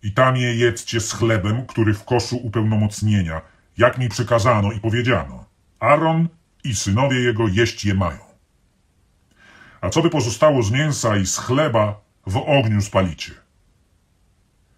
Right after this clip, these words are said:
A od wejścia przybytku zboru nie odejdziecie przez siedm dni, aż do dnia, którego wypełni się czas upełnomocnienia waszego.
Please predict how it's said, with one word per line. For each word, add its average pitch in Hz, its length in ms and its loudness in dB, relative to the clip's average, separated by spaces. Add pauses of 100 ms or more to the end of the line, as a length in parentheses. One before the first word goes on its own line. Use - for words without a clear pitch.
(320)
A - 80 -4
od 110 200 0
wejścia 113 440 2
przybytku 107 480 -2
zboru 117 340 2
nie 113 140 0
odejdziecie 110 540 0
przez - 340 -6
siedm 139 540 -4
dni, 120 360 -4 (220)
aż 117 160 0
do 101 140 0
dnia, 117 260 0
którego 120 360 -2
wypełni 127 420 -2
się 110 160 -6
czas 131 240 -2
upełnomocnienia 113 920 -2
waszego. - 540 -10